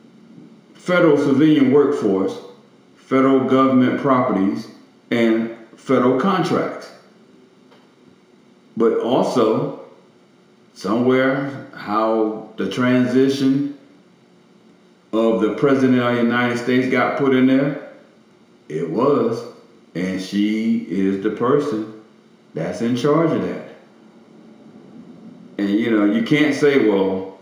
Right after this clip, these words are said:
they stuck her in there, like, you know, late into the game." No, she was appointed by Donald Trump back in twenty seventeen. It's almost as if <laughs> they,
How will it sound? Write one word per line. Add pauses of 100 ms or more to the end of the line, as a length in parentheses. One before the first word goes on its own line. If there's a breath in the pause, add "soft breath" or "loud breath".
(480)
they
stuck
her
in
there,
like,
you
know, (1300)
late
into
the
game."
No,
she
was
appointed
by
Donald
Trump
back
in
twenty
seventeen. (1300)
It's (100)
almost
as
if
<laughs>
they,